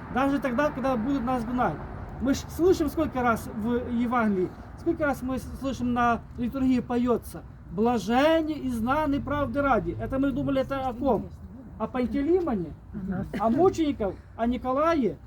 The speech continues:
Speaker 1: О ком это? Это о
Speaker 2: Мгм.
Speaker 1: каждом из нас. Но мы, нет, это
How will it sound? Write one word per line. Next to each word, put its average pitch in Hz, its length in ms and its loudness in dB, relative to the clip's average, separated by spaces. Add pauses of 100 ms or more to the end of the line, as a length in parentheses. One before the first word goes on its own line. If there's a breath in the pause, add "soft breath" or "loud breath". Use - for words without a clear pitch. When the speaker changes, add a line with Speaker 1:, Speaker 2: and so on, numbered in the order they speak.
(380)
Speaker 1:
О 233 120 0
ком 285 300 4
это? 170 300 -4
Это 214 200 -4
о - 20 -2
Speaker 2:
Мгм. 185 80 -4
Speaker 1:
каждом 370 340 2
из 349 140 2
нас. 226 320 0 (420)
Но 208 160 -2
мы, 285 380 2 (120)
нет, 208 320 0
это 220 280 -6